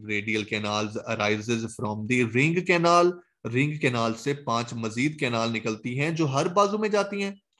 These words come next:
Radial canals are present in the arms of star shaped echinoderms। और ये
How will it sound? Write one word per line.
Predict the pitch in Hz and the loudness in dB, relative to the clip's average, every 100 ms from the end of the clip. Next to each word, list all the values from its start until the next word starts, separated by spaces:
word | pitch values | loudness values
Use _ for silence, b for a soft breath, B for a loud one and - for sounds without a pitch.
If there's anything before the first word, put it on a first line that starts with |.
| _ _ _ _ 113 | _ _ _ _ -8
Radial | 107 104 120 156 175 | -6 -4 -2 -2 -2
canals | - 107 104 113 117 113 | -4 -2 -2 -2 -2 -2
are | 110 107 - | -4 -6 -4
present | 110 107 107 117 123 139 143 - 127 | 0 0 0 0 0 0 -2 -6 -6
in | 107 | -4
the | 110 107 - | -2 -4 -2
arms | 120 123 131 131 117 | 2 4 4 0 0
of | 110 | 0
star | - - 151 160 185 | -2 -4 2 4 4
shaped | - - 113 117 117 113 | 2 0 0 0 -2 -2
echinoderms। | 107 117 131 151 165 | -2 0 0 0 -2
और | - 123 123 | -2 -2 0
ये | 123 147 | 0 0